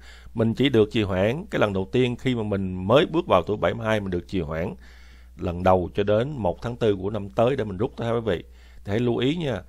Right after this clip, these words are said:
Nếu mà mình rút, ví dụ như mình bước vào tuổi bảy mươi hai, ờ, tháng bảy năm hai nghìn không trăm hai mươi mốt đi, mà mình không có rút ra trước ngày ba mươi mốt tháng mười hai năm hai nghìn không trăm hai mươi mốt,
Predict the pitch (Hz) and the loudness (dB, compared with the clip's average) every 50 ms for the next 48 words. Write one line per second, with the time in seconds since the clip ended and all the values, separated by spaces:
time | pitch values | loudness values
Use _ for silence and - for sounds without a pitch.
0 | - - - - - - - - - 143 180 208 190 - 113 107 104 101 95 123 | -20 -20 -20 -20 -20 -20 -14 -4 -2 0 0 2 2 0 0 0 0 0 4 4
1 | 170 - - - - 147 143 117 101 101 107 113 113 113 117 117 117 113 113 113 | 2 2 2 -4 -4 0 2 2 2 2 2 0 0 2 2 2 2 2 0 0
2 | 107 98 95 95 110 139 - 107 92 - 82 90 110 110 87 80 82 95 113 127 | -2 -4 -2 -2 -2 0 -2 -4 -6 -4 -4 -4 0 2 2 2 2 0 -2 -4
3 | 127 113 104 101 110 104 104 104 104 101 104 104 101 101 - - - - - - | -4 -4 -2 -2 0 0 0 0 0 0 0 -2 -4 -6 -12 -20 -20 -20 -20 -20
4 | - - - - 78 76 80 80 78 80 85 - - 117 120 120 92 78 82 104 | -20 -16 -10 -6 -4 -4 -2 -4 -4 -6 -8 -10 -10 -10 -6 -6 -4 -2 -2 -4
5 | 131 156 - - - - 110 104 101 104 98 92 95 95 110 104 104 110 120 143 | -4 -6 -12 -20 -20 -12 -10 -8 -6 -6 -6 -6 -6 -6 -6 -6 -2 0 0 0
6 | - - 117 113 117 - - - - - - - - - - - - - 95 92 | 0 -2 -6 -6 -6 -10 -18 -20 -20 -20 -20 -20 -20 -20 -20 -14 -10 -8 -6 -6
7 | 92 87 - 120 110 117 120 127 143 156 151 - 113 110 107 104 107 104 101 - | -6 -4 -4 -4 -2 0 0 0 0 -2 -2 0 0 2 4 4 2 2 0 -4
8 | - - 139 156 - - 92 92 87 90 92 95 101 104 113 131 - - 123 123 | -4 -4 -4 -4 -4 -4 -4 -2 -2 0 0 -2 -2 0 -2 -2 -2 -4 -6 -6
9 | 120 101 92 82 92 95 95 95 95 95 95 92 92 90 92 98 92 92 - 95 | -4 -6 -6 -4 -4 -2 -2 -2 -2 -4 -4 -6 -6 -8 -8 -8 -8 -8 -8 -8
10 | 98 98 107 113 135 | -6 -2 -2 -2 -4